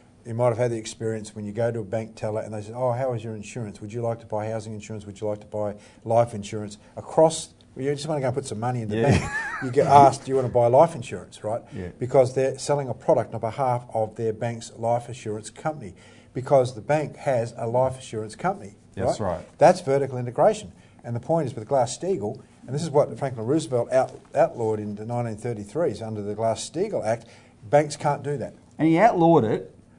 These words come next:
Speaker 2: partly for a number of reasons, but partly for the same reason that asic commented on it now, because in, they did this commission, this inquiry in nineteen thirty-three called, led by this law-, New York lawyer, Ferdinand Pecora, the Pecora inquiry,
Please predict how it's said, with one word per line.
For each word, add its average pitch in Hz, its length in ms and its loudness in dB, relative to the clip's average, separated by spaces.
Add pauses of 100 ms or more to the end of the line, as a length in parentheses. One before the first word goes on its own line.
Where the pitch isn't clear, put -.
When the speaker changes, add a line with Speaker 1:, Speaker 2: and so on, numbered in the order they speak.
(140)
Speaker 2:
partly 196 580 2 (240)
for 120 140 4
a - 20 8
number 143 180 4
of 107 60 4
reasons, 98 260 2
but 117 140 -2
partly 143 240 2
for 135 80 -2
the 123 80 2
same 147 320 4
reason 123 380 4
that 127 100 0
asic 147 400 -2
commented 165 380 0
on 143 100 2
it 143 80 0
now, 170 160 0
because 123 340 0
in, 123 240 4 (380)
they 110 100 0
did 131 160 2
this 185 140 4
commission, 143 640 2 (220)
this 123 180 -2
inquiry 123 520 6
in 113 80 2
nineteen 131 320 4
thirty-three 113 500 0
called, 98 320 -4 (460)
led 110 200 -2
by 101 120 2
this 95 220 -4 (200)
law-, 120 320 -4 (240)
New 120 120 0
York 113 220 0
lawyer, 104 320 -2 (200)
Ferdinand 104 440 -2
Pecora, 92 380 -8
the 104 100 -4
Pecora 117 400 2
inquiry, 92 440 -2